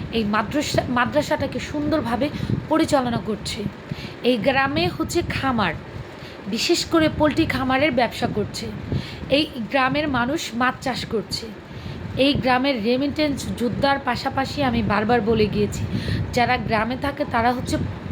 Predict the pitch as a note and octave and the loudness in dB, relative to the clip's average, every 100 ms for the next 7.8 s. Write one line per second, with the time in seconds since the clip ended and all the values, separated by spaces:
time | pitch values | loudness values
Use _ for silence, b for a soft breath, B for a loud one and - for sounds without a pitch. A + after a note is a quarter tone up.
0 | - B B - A#3+ C4 C#4+ D4 D#4 - | -4 B B 2 4 6 6 6 4 2
1 | G#3 G#3 B3+ C#4+ - C4+ B3+ B3+ C4 B3 | -6 -2 0 0 -2 -2 0 2 2 2
2 | B3+ - C#4 G3+ - A#3+ B3+ C4 A#3+ A3 | 0 0 -2 -2 -2 0 2 0 0 2
3 | A#3 B3 B B B - C#4 C#4+ C4+ G3 | 2 0 B B B 0 2 4 2 2
4 | - G3+ A#3 F#3+ A#3+ B3 C#4 C#4 A3+ B3+ | -4 -2 -2 -2 -2 0 0 2 2 2
5 | D4+ B3+ B3 A#3+ A#3 A3 A#3 C4 B3+ G#3 | 0 -2 0 2 2 2 0 0 2 2
6 | F3 E3+ D#3 - - - - B B B | 2 -2 -6 -6 -8 -8 -6 B B B
7 | G3+ - B3 A#3+ A#3 A#3+ C4+ | -6 2 4 4 2 0 0